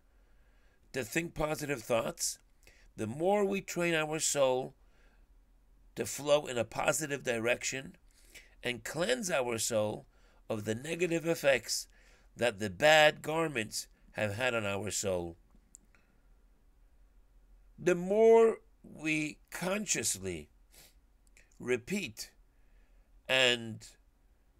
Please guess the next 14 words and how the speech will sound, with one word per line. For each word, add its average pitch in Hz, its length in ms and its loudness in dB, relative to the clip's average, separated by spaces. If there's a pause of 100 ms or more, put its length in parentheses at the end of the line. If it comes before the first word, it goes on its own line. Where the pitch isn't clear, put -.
plant 202 680 -2 (580)
positive 139 600 0
thoughts 117 640 -4 (960)
and 139 260 4
repeat 196 440 0
it 196 120 -4
again 185 320 -2
and 185 100 -6
again 160 340 -4
so 151 200 -6
it 143 100 -12
becomes 147 420 -10
a 127 100 0
habit, 123 560 -4